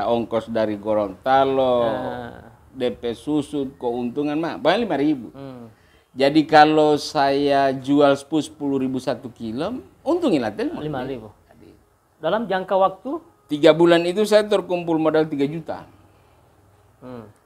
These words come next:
Speaker 1: Sembilan tujuh akhir saya start beli emas.
Speaker 2: Lo kenapa tidak emas, tidak melanjutkan misalnya, so-, ma-, ba-, kan soal modal.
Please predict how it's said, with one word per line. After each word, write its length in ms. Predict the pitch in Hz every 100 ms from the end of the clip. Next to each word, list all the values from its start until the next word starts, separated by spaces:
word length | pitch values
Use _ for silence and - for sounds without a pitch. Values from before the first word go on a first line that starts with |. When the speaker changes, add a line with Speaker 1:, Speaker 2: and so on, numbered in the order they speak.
| _ _ _ _
Speaker 1:
Sembilan 840 | - 143 143 151 156 151 156 151 151 147 147 143 143 135 127 123 120 117 - - -
tujuh 400 | 170 156 143 160
akhir 460 | 202 220 185 160
saya 320 | 139 143 156 165
start 480 | - - 151 165 160 - _ _
beli 240 | 120 120
emas. 380 | 104 113 - - _ _ _ _ _ _ _ -
Speaker 2:
Lo 80 | 208
kenapa 240 | 277 370
tidak 240 | 339 247 180
emas, 240 | 214 233
tidak 220 | - 233
melanjutkan 480 | 208 190 185 185 190
misalnya, 640 | 180 170 175 226 262 247 165
so-, 180 | - - -
ma-, 240 | 202 -
ba-, 480 | - 190 175 170 170 -
kan 140 | -
soal 160 | 233 269 262
modal. 420 | 330 214 123